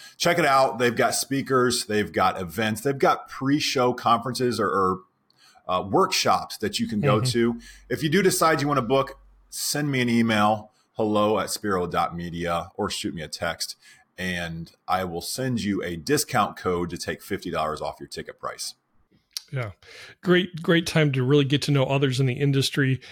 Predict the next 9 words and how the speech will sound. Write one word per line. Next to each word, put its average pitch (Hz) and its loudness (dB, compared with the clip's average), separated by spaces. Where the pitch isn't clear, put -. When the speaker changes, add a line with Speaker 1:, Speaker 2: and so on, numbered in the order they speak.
Speaker 2:
share 165 4
ideas, 135 2
uh, 127 -2
just 113 -6
kind 190 2
of 120 0
take 151 0
a 135 0
breather, 139 4